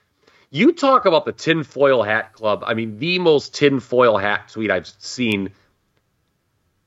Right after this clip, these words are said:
in wrestling history. I wanted to talk about this, but there was no show on Thursday. I was gonna bring this up.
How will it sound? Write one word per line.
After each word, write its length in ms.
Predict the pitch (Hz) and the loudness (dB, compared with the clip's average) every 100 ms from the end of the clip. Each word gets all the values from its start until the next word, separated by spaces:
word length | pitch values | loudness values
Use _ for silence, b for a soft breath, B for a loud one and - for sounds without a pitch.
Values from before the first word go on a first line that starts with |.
| _ _ _ _ _ - | _ _ _ _ _ -2
in 160 | 135 113 | 0 0
wrestling 340 | 120 - 110 | -2 -4 -8
history. 400 | 98 - 98 80 _ _ _ _ _ _ _ _ _ _ - | -8 -12 -12 -14 _ _ _ _ _ _ _ _ _ _ -4
I 80 | 143 | 0
wanted 240 | 143 175 | 0 0
to 60 | 170 | -4
talk 260 | 151 147 | -4 -4
about 100 | 147 | -2
this, 100 | 123 139 | -4 -6
but 180 | 123 | -6
there 100 | 113 | -6
was 160 | 120 127 | -6 -4
no 120 | 135 | -6
show 180 | - 131 | -4 -4
on 80 | 104 | -2
Thursday. 340 | 117 107 95 | -2 -2 -2
I 140 | 92 117 | -4 -2
was 160 | 113 | -4
gonna 140 | - 107 | -8 -6
bring 160 | 110 | -6
this 160 | 98 - | -6 -10
up. 260 | 92 - | -12 -14